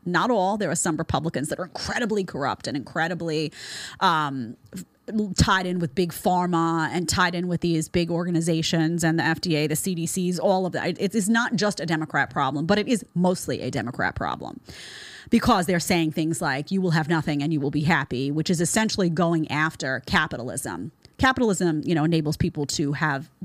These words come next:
degree of autonomy and freedom over their own lives. So these people have to destroy it. They have to destroy, destroy your financial independence in order to achieve anything.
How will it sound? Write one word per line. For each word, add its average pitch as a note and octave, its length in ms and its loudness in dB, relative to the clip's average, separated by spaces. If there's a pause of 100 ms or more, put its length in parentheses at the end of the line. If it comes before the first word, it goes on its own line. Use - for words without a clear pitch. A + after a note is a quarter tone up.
(120)
degree F#3 260 2
of E3 80 0
autonomy D#3+ 460 -2
and C3 100 -6
freedom E3+ 240 -2
over D3 140 -2
their D3+ 120 -2
own B2 160 -4
lives. C3+ 300 0
So F3 80 0
these F#3+ 160 0
people E3+ 240 -2
have - 320 0
to F#3+ 100 -6
destroy E3+ 440 -6
it. G2 200 -8 (520)
They G3 100 4
have A#3 240 4
to A3+ 80 -2
destroy, E3+ 420 -2
destroy E3+ 280 0
your D3 100 2
financial C3 400 -2
independence A#2 460 -2
in E3 80 0
order C3 200 0
to - 140 -2
achieve B2 240 2
anything. D3 500 0